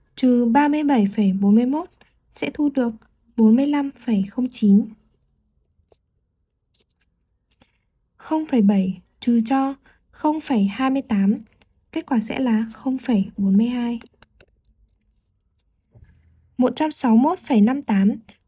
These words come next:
trừ cho năm mươi phẩy chín trăm bảy mươi tư,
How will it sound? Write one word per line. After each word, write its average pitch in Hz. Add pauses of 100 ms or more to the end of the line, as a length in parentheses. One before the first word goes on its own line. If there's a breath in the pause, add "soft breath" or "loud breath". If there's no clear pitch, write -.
trừ 254
cho 285 (300)
năm 285
mươi 285
phẩy 208
chín 208
trăm 277
bảy 220
mươi 226
tư, 269